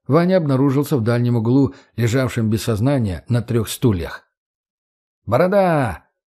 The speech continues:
Крик утонул в шуме льющейся воды из восьми одновременно открытых кранов. Нагнувшись ухом к лицу Вани, я пытался уловить дыхание.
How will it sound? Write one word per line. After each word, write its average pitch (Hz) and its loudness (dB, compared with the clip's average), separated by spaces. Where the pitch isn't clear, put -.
Крик 147 0
утонул 131 0
в - -10
шуме 135 0
льющейся 117 0
воды 113 -2
из 107 -2
восьми 127 0
одновременно 110 0
открытых 113 -4
кранов. 98 -2
Нагнувшись 120 -2
ухом 120 0
к - -6
лицу 120 0
Вани, 123 0
я 123 0
пытался 120 -2
уловить 120 0
дыхание. 92 -4